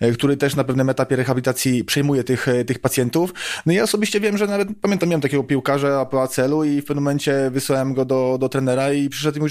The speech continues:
że super, że po prostu jest to całkowicie inna praca i ja się na takie rzeczy nie obrażam, bo oczywiście ćwiczenia mogły być podobne, natomiast ten sposób motywacji, e, sposób prowadzenia tych zajęć jest całkowicie inny niż to, w jaki sposób ja pracuję, dlatego że pracuję bardziej, e, klinicznie, bardziej,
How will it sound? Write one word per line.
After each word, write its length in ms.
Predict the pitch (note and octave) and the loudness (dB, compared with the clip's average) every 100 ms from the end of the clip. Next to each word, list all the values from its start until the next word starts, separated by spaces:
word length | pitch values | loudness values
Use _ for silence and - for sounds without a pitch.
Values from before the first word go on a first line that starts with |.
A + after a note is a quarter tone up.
| D#3 | 0
że 60 | |
super, 340 | E3 G#3 C#3+ A#2+ | 0 0 0 0
że 80 | B2 | 0
po 60 | |
prostu 560 | A#2+ - C#3 C3+ C3 C3 | -2 0 0 2 2 2
jest 180 | C3+ C#3 | 0 -2
to 60 | C#3 | -4
całkowicie 420 | C#3 C#3 C#3 C#3 | -2 0 0 0
inna 160 | C#3 | 0
praca 400 | B2+ A#2+ - C#3 | 0 0 0 0
i 60 | C#3 | 2
ja 100 | C3+ | 0
się 100 | D3 | -2
na 80 | C#3 | -2
takie 200 | C#3+ D3 | 0 -2
rzeczy 120 | C#3 | 0
nie 120 | C#3+ | 0
obrażam, 420 | C3 B2+ C3 D3 | 2 0 2 0
bo 200 | C3+ C3+ C3 - - | 0 -2 -2 -12 -6
oczywiście 260 | C3 D3+ E3+ | -2 0 -2
ćwiczenia 380 | - E3+ G3 F#3+ | -2 0 0 2
mogły 180 | F3 | 0
być 120 | E3+ - | -2 -2
podobne, 340 | E3 F3+ D3+ | 0 0 0
natomiast 360 | C3+ C#3+ C#3 - | 0 0 0 0
ten 220 | C#3+ C#3 | 0 -2
sposób 320 | - D3+ D3+ | -4 -2 0
motywacji, 720 | D3+ D3 D3 D3+ - C#3+ C3+ B2 | 0 0 0 -2 0 0 2 0
e, 120 | C3 | -2
sposób 320 | - D3 C3+ | -2 -4 0
prowadzenia 380 | C#3+ D3 D3+ D3 | 0 2 0 0
tych 140 | C#3 | 0
zajęć 260 | C#3 D3 C#3+ | 0 0 0
jest 140 | C#3 | -2
całkowicie 400 | C#3+ D3 C#3+ D3 | 0 -2 -2 0
inny 220 | D3+ D3 | 0 2
niż 240 | C#3+ C3 - | 0 -2 -2
to, 220 | C#3+ C3+ - - | 0 0 -4 -8
w 40 | - | -4
jaki 160 | - | -2
sposób 320 | - C#3+ C#3 D3 | 0 0 0 0
ja 100 | C#3 | 0
pracuję, 420 | B2+ - C#3+ E3 | 0 0 0 0
dlatego 300 | C#3+ B2+ C3+ | -2 0 0
że 140 | B2+ | 0
pracuję 280 | B2+ B2 B2+ | -2 0 0
bardziej, 380 | C3 B2+ B2 A2+ | 0 0 0 2
e, 180 | B2 A#2+ | 0 0
klinicznie, 400 | C3+ D3 - C3 | 0 0 0 0
bardziej, 360 | B2+ B2 B2 | 0 0 0